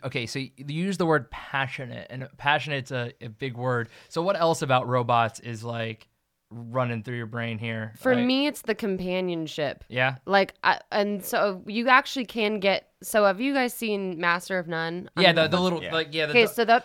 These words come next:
Speaker 1: I've seen
Speaker 2: Paro,
Speaker 1: those.
Speaker 2: the Paro ro-, yeah, they also have, like, kitty cats.
Speaker 1: Cats. I saw it on, like,
Speaker 2: Yes.
Speaker 1: Indiegogo or
Speaker 2: I,
Speaker 1: something like that,
Speaker 2: yeah,
Speaker 1: like,
Speaker 2: I
Speaker 1: yeah.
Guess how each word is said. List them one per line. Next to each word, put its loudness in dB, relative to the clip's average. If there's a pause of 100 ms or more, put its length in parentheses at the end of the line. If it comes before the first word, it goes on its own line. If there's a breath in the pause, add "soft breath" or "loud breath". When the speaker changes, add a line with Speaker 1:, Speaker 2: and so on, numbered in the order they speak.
Speaker 1:
I've 4
seen 8
Speaker 2:
Paro, 6
Speaker 1:
those. 0
Speaker 2:
the 4
Paro 6
ro-, -2
yeah, 4 (160)
they 2
also 4
have, 4
like, -2
kitty -2
cats. 2
Speaker 1:
Cats. -18 (120)
I -10
saw 4
it 2
on, 4
like, 8
Speaker 2:
Yes. 10 (120)
Speaker 1:
Indiegogo 4
or 6
Speaker 2:
I, 8
Speaker 1:
something 0
like -4
that, 2
Speaker 2:
yeah, 10
Speaker 1:
like, 2
Speaker 2:
I 6
Speaker 1:
yeah. 0